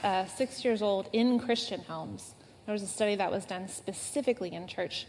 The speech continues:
like, Christian families. And so we're finding that kids are being exposed to pornography at younger and younger ages.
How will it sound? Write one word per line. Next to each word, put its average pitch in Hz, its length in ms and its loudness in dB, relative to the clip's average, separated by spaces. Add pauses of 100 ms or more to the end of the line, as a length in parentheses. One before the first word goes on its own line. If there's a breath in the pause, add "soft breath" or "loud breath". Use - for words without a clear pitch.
(120)
like, - 280 -8
Christian 185 420 -6
families. 143 580 -6
And 175 180 -10
so 170 300 -2 (380 loud breath)
we're 214 160 2
finding 208 320 2
that 190 160 -4
kids 196 260 -2
are 185 80 0
being 185 280 -4
exposed 233 640 2
to 233 80 0
pornography 185 720 -6
at - 140 -6
younger 185 300 -4
and 180 120 -4
younger 180 340 -6
ages. 202 520 -4